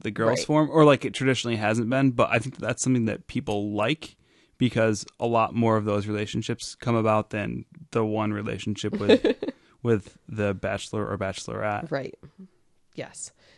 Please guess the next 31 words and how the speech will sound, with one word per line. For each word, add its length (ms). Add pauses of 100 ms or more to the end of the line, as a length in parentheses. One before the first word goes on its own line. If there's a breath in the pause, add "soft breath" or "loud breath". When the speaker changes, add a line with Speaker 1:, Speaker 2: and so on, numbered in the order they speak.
(180 soft breath)
Speaker 2:
Um, 540 (160)
Becca 640
is 300
super 540
into 220
all 260
of 100
this, 380
and 100
she 100
thinks 540
that 300
Tia 360
and 120
Bibiana 520
are 140
being 240
silly 340
for 160
crying. 480
They're, 200
she's 240
like, 180
"That's 180
what 160
wrestling 460
is. 460
It's 160
Speaker 1:
Mm-hmm. 140
Speaker 2:
theatrical." 1040
And 240